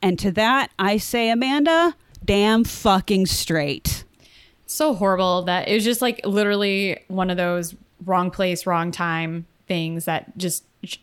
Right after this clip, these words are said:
Speaker 2: changed her life forever for the worse. And, like, she'll never be able to live in anonymity. And the, the sad thing is, is that there's people out there who still probably think she's a murderer,
Speaker 1: Oh,
Speaker 2: which
Speaker 1: for
Speaker 2: is
Speaker 1: sure.
Speaker 2: really just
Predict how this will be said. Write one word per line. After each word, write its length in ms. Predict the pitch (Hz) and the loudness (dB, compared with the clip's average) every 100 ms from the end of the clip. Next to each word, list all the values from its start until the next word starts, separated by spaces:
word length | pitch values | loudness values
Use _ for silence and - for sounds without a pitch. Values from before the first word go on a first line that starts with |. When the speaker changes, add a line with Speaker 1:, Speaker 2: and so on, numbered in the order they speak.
| - | -8
Speaker 2:
changed 460 | - 214 208 196 | 0 2 2 0
her 140 | - 202 | -2 0
life 280 | 180 180 | 0 0
forever 680 | - 185 170 170 170 170 - - | -2 0 0 0 0 -2 -6 -16
for 200 | - 185 | -6 -2
the 100 | 175 | -2
worse. 460 | 165 165 165 165 - | 0 -2 -2 -4 -6
And, 340 | 180 165 160 | -4 -4 -4
like, 200 | 180 170 | -4 -4
she'll 180 | - 269 | 0 2
never 560 | 262 226 240 240 220 - _ _ - | 4 4 4 2 0 -6 _ _ -2
be 140 | 208 196 | 2 2
able 200 | 190 180 | 2 -2
to 480 | - 185 180 180 175 - - _ _ - | -2 0 0 -2 -4 -10 -20 _ _ -6
live 400 | 180 190 185 185 | 0 2 2 2
in 220 | 185 - | 0 -2
anonymity. 640 | 185 185 180 175 180 185 | -2 0 0 0 -2 -2
And 220 | 147 208 208 | 0 0 0
the, 100 | 135 | -2
the 200 | 202 233 | -2 0
sad 300 | 339 349 247 | 2 0 0
thing 160 | 196 | 0
is, 220 | 185 180 | 0 0
is 120 | 185 180 | -2 -2
that 140 | 175 | 0
there's 180 | 185 180 | -2 -2
people 300 | 208 196 175 | -4 -2 0
out 200 | 170 190 | 0 0
there 200 | 175 175 | -2 0
who 260 | 196 190 | 0 -2
still 280 | 170 - 180 | -2 0 -2
probably 300 | 175 185 170 | 0 0 0
think 300 | 165 170 170 | -2 -4 -4
she's 220 | - 170 | -4 -4
a 60 | 165 | -4
murderer, 720 | 165 165 165 160 165 170 170 _ _ - - | -2 -2 -2 0 0 0 -4 _ _ -6 0
Speaker 1:
Oh, 60 | |
Speaker 2:
which 120 | 370 - | 2 2
Speaker 1:
for 60 | |
Speaker 2:
is 100 | 330 | 2
Speaker 1:
sure. 400 | 165 381 151 117 | 2 2 2 0
Speaker 2:
really 800 | 190 185 202 190 185 175 170 156 - _ _ _ 190 | -4 -2 0 2 0 0 -4 -6 -12 _ _ _ -8
just 320 | 185 165 - | -4 -4 -6